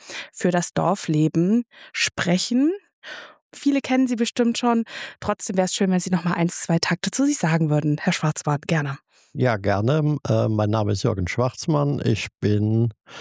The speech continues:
Speaker 2: jetzt in der zweiten Amtszeit Ortsbürgermeister der Ortsgemeinde Hönningen. Seit der letzten Kommunalwahl auch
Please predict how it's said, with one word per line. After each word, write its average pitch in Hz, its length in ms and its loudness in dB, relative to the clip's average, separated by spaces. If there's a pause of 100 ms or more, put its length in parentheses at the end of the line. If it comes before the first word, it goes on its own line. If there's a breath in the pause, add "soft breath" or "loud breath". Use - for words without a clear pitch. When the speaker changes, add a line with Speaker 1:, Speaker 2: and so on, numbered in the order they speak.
(240 loud breath)
Speaker 2:
jetzt 135 200 -2
in 123 80 0
der 117 100 0
zweiten 135 400 -2
Amtszeit 120 640 -2
Ortsbürgermeister 110 960 -2
der 107 160 0
Ortsgemeinde 98 680 0
Hönningen. 156 540 0 (360 loud breath)
Seit - 360 -4
der 104 80 2
letzten 117 480 -2
Kommunalwahl 107 800 0
auch 95 400 0